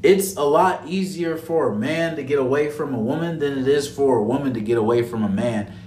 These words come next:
especially if he can overpower you physically and mentally. Some of these men are just flat out sick in the head.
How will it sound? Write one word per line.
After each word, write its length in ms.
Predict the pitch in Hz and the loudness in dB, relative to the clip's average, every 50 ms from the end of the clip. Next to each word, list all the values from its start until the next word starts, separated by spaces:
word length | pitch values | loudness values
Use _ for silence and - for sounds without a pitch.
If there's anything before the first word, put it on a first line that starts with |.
| - - - | -14 -6 -2
especially 720 | 117 120 120 - - - - 175 180 175 175 180 165 151 | 0 0 2 0 2 2 4 4 4 4 2 0 -2 -2
if 140 | 143 123 - | -2 -4 -4
he 100 | 170 156 | -8 -8
can 380 | - - 147 135 123 110 - - | -6 -6 -6 -6 -6 -8 -2 2
overpower 840 | 190 208 165 165 - 151 147 131 131 - - 151 156 170 170 170 170 | 4 4 4 4 2 2 0 0 -2 -2 -2 0 2 2 2 2 0
you 480 | 170 170 175 175 175 175 - - - - - - | -2 -2 -2 -2 -2 -4 -6 -10 -18 -12 -4 0
physically 720 | - - 165 170 180 175 180 180 175 165 165 156 - - | 2 2 2 2 2 2 2 2 2 2 2 -2 -6 -6
and 300 | - 131 143 151 143 127 | -4 -2 0 0 0 0
mentally. 580 | 123 139 147 160 170 175 180 190 185 185 - - - - - - - - - - - - - - - - - - - - - - - - - - - - - - - - - - - - - - - - - - - | 0 0 2 2 2 4 4 4 2 0 -4 -8 -12 -16 -18 -20 -20 -20 -20 -20 -20 -18 -18 -18 -18 -18 -18 -18 -16 -18 -18 -18 -18 -18 -18 -18 -18 -18 -18 -18 -18 -18 -18 -18 -18 -18 -18 -18 -18 -18 -18 -16 -14
Some 280 | - - - 160 170 185 | -8 -2 0 2 4 4
of 60 | 180 | 4
these 160 | 185 185 175 | 4 4 4
men 220 | 180 185 190 190 190 | 4 4 4 4 4
are 80 | 185 | 4
just 280 | 175 175 175 - - - | 2 2 0 -2 -2 0
flat 240 | 170 170 170 170 170 | 2 4 4 4 4
out 160 | 165 160 160 | 2 2 0
sick 420 | - - - - - 196 196 190 | -4 -8 -2 2 2 2 2 2
in 100 | - 113 | -2 -4
the 60 | 104 | -6
head. 280 | - - - - - - | -8 -10 -14 -16 -18 -20